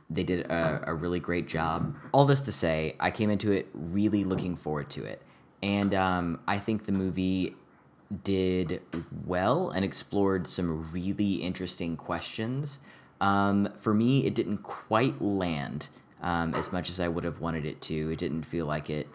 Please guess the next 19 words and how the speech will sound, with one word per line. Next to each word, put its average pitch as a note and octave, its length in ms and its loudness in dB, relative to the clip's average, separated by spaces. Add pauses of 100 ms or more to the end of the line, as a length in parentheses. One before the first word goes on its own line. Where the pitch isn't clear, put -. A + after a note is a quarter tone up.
(360)
um, D#2+ 320 -4
completely F#2 560 -2
paid F2+ 320 -4
off, D#2+ 420 -2 (340)
um, D2+ 540 -2 (500)
the F#2 80 -4
premise G2+ 300 0
it A2 100 2
had. A#2 160 4
It A2 40 6
was A2+ 120 6
a G#2 40 2
very B2 280 6
ambitious F#2 580 2
and D#2 120 -4
interesting G2 480 -2
premise, C3+ 480 -2 (440)
um, F2 520 4 (400)
and F2 520 2